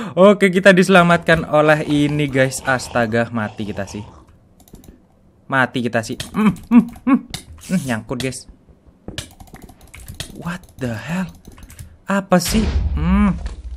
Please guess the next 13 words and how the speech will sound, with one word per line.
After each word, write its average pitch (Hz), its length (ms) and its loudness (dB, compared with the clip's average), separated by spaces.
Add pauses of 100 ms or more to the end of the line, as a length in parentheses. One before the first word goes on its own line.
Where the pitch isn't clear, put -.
(1200)
Aduh, 139 320 -2
guys, 165 320 2
gue 165 80 2
gak 143 240 -2
tahu 190 320 4
nih 185 80 0
kita 185 160 2
harus 180 160 -4
ngapain 202 320 0
nih. 202 80 0
Gelap 147 320 -2
banget 220 320 2
ya. 127 100 0